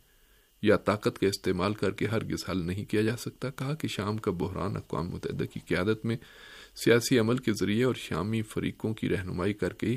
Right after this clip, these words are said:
حل کیا جا سکتا ہے۔ آستانہ عمل کا، امن کا عمل اسلامی جمہوریہ ایران کی کوشش اور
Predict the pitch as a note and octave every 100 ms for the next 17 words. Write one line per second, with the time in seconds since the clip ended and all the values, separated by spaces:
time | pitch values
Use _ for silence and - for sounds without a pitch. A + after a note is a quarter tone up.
0 | - G2+ - - A#1 F#2 - - - -
1 | - G#2 - _ - - - - - A#2
2 | A2+ - C3 C#3+ B2 C3 - G2+ G2 -
3 | - - - A2 A#2+ B2 - - - G#2+
4 | G#2 - - - - F2+ G2 F#2+ E2+ F2+
5 | F#2+ G2+ A2+ - - F2+ - G#2 G#2+ -
6 | _ - F2